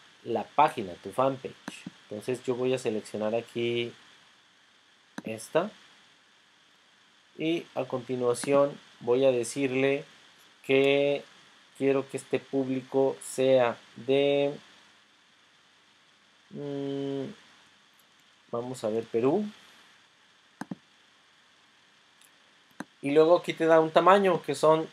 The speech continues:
de dos, dos millones de personas a ciento, bueno, de ciento noventa y cinco mil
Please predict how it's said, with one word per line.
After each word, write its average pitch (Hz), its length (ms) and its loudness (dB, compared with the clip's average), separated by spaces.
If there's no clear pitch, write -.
de 131 120 0
dos, 127 220 0
dos 170 180 4
millones 165 360 2
de 160 80 4
personas 156 720 0
a 123 100 -4
ciento, 147 540 2
bueno, 127 220 2
de 113 60 -4
ciento 156 280 -2
noventa 143 280 2
y 120 60 -2
cinco 123 320 -4
mil 180 340 0